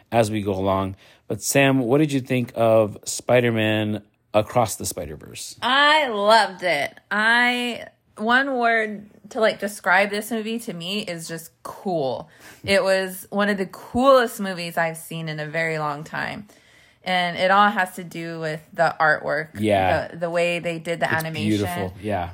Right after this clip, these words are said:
Speaker 2: It's just so different from what we're all used to,
Speaker 1: Yeah.
Speaker 2: and it's, like, a fast-paced, moving comic book. That's the best way I can think to describe it.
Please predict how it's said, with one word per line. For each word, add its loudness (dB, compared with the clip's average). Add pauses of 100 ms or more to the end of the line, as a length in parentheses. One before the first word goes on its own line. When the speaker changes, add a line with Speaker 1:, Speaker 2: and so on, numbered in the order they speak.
(140)
Speaker 2:
It's -4
just -4
so 2 (160)
different -2
from -2
what -2
we're 0
all 6
used -8
to, -4
Speaker 1:
Yeah. 0
Speaker 2:
and -2
it's, -8
like, -4
a -2 (200)
fast-paced, 0
moving -4
comic -4
book. -8 (160)
That's -4
the -10
best 0
way 0
I 2
can -10
think -10
to -10
describe -6
it. -6